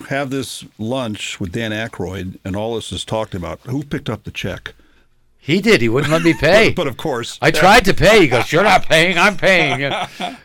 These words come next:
Speaker 2: You know.
Speaker 1: That's
Speaker 2: And he
Speaker 1: great.
Speaker 2: happened to be with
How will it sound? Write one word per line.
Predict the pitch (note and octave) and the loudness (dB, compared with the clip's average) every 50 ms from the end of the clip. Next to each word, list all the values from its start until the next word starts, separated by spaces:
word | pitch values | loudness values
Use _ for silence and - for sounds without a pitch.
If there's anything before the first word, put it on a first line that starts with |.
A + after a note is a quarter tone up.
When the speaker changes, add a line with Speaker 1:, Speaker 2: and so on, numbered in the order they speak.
| _ _ | _ _
Speaker 2:
You | A2 C3 C3+ | -12 -8 -6
know. | B2 A2+ A2 A2 F#3+ F3 - _ _ - | -6 -6 -6 -6 -8 -10 -12 _ _ -12
Speaker 1:
That's | B3+ B3+ A#3 A3 G3 - - | -10 -10 -10 -10 -12 -14 -10
Speaker 2:
And | - D3 D#3 | -8 -6 -4
he | E3+ E3 | -4 -4
Speaker 1:
great. | D3 A#2+ | -4 -4
Speaker 2:
happened | D#3 F#3+ G#3+ G#3+ A#3 G#3+ F#3+ | -4 -4 -4 -4 -4 -4 -6
to | E3+ | -6
be | D3 E3 D#3 D#3 | -4 -4 -4 -4
with | D#3+ D3+ D3 C#3 B2+ C#3 - - G#3 - | -4 -6 -8 -8 -8 -10 -12 -14 -18 -20